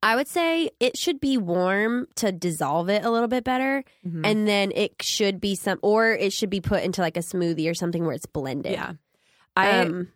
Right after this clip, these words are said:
Speaker 2: I'm, like, licking the
Speaker 1: <clears throat> What does it taste like?
Speaker 2: It's savory.
Speaker 1: Oh, okay. That
Speaker 2: Uh,
Speaker 1: makes sense to me.
Speaker 2: Yeah. It's, like,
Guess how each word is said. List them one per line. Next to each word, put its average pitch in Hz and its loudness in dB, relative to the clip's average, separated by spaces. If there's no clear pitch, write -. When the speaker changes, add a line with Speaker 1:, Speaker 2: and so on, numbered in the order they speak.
Speaker 2:
I'm, 185 0
like, 185 -2
licking 160 -6
the 151 -4
Speaker 1:
<clears throat> 254 0
What 226 0
does 240 0
it 226 0
taste 226 0
like? - -8
Speaker 2:
It's 202 0
savory. 165 4
Speaker 1:
Oh, 440 2
okay. - -2
That 180 4
Speaker 2:
Uh, 165 4
Speaker 1:
makes 165 -4
sense - -6
to - -6
me. 147 -6
Speaker 2:
Yeah. 147 0
It's, - 0
like, 359 0